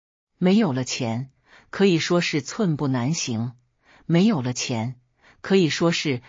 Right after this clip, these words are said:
连生存都很难。但是我们不要因此而把钱看得比命还重要，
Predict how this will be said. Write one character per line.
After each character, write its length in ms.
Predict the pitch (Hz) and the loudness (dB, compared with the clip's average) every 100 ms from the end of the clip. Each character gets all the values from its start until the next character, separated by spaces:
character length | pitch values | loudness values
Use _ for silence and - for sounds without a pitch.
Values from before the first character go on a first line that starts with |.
| _ | _
连 320 | - 165 156 185 | -2 2 2 0
生 260 | - 185 | -2 -2
存 380 | 180 - 120 131 | -2 -4 -2 -2
都 160 | 175 170 | 0 -2
很 280 | - 104 | -4 -6
难。 360 | 101 92 98 - _ _ _ _ _ _ _ _ | -4 -6 -8 -12 _ _ _ _ _ _ _ _
但 180 | - 269 | 0 0
是 120 | 226 | 2
我 160 | 202 160 | 2 2
们 160 | 185 | 2
不 160 | 202 202 | 2 0
要 160 | 277 226 | 0 0
因 260 | 226 285 | 0 0
此 220 | 285 - | 0 -4
而 260 | 147 135 170 | -4 -2 -2
把 220 | 170 117 | -2 -6
钱 380 | - - 135 160 | -6 -4 -2 -2
看 260 | - 262 202 | -4 -4 -4
得 80 | |
比 280 | 226 143 123 | -4 -4 -4
命 300 | 120 196 165 | 0 0 0
还 240 | 123 - 117 | -2 -8 -6
重 300 | - 156 127 | -2 0 -2
要， 280 | 120 - | -4 -8